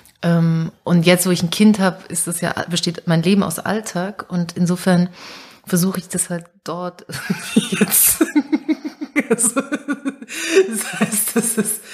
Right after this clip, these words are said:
das ist eher so eine Not, äh, <laughs> aus der Not geboren. Als, äh,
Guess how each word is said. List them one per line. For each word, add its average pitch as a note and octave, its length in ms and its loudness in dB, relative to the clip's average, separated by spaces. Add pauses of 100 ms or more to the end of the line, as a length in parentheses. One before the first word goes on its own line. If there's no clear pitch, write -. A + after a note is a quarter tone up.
(340)
das F3 160 -10
ist F#3+ 140 -10
eher F#3 240 -8
so F3 80 -10
eine F3 160 -10
Not, G3+ 600 -12
äh, - 180 -2 (360)
<laughs> - 360 2
aus G3+ 220 4
der A3 220 4
Not A3 440 -2
geboren. - 800 -2 (2750)
Als, G3 360 0
äh, F#3 420 -2